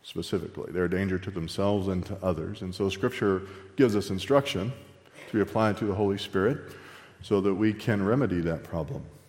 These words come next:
within the local church especially. John states it in what's called a hortatory subjunctive. So a hortatory subjunctive, that's a big fancy word that means a command that is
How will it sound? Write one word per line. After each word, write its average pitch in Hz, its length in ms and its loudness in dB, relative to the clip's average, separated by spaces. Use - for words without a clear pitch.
within 85 280 -4
the 82 60 -2
local 82 280 -4
church - 400 -2
especially. 85 640 -6
John 190 200 12
states - 340 8
it 139 140 10
in 151 180 6
what's 160 120 6
called 185 180 10
a 175 40 8
hortatory 196 560 10
subjunctive. 135 540 4
So 175 160 8
a 165 40 10
hortatory 202 540 10
subjunctive, 151 560 6
that's 147 200 6
a 143 40 4
big 139 200 4
fancy 143 360 4
word 127 320 8
that 127 80 6
means 131 280 4
a 127 160 8
command 127 1000 6
that 127 180 8
is 117 280 4